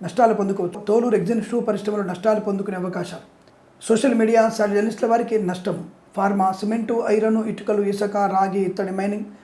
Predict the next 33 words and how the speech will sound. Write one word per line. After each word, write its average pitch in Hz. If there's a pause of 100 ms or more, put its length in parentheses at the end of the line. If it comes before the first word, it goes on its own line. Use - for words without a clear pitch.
(140)
కన్‌స్ట్రక్షన్, 190
రియల్ 240
ఎస్టేట్, 254
మద్యపానం, 190
హోటల్ 202
వ్యాపారంలో 190
ఇబ్బంది, 214 (340)
షేర్ 220
మార్కెట్, 240
స్పెక్యులేషన్, 220
కమోడిటీస్, 214
క్రిప్టోకరెన్సీ, 208
బిట్‌కాయిన్స్, 214
లాటరీ 202
లెవెల్ 196
జూదం 208
వల్ల 254 (320)
నష్టాన్ని 220
పొందుకునే 202
అవకాశాలు 196
ఉన్నాయి. 208
తగు 180
జాగ్రత్తలు 185
తీసుకునేటువంటి 196
ప్రయత్నాన్ని 220
చేయండి. - (440)
ఎట్టి 175
పరిస్థితుల్లో 240
విద్యార్థి, 226
విద్యార్థి 214
ఇతరుల 214
మీద 208
ఆధారపడకండి. 185